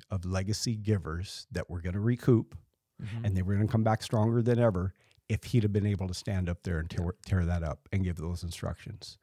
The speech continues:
Speaker 2: Yep.
Speaker 1: I think that's freedom to a pastor that, that can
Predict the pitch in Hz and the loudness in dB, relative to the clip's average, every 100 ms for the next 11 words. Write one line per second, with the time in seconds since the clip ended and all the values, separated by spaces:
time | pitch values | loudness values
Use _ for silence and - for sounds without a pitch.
0 | - 165 - _ _ - 110 - 139 120 | -12 -12 -12 _ _ -2 2 4 6 6
1 | 120 95 - - 120 117 113 - 110 - | 4 2 -2 4 4 6 2 2 2 4
2 | 82 78 - 73 - _ 101 98 - - | 0 0 -4 -6 -8 _ -2 -2 -4 -20
3 | - - - 101 - 113 | -20 -18 -2 0 4 4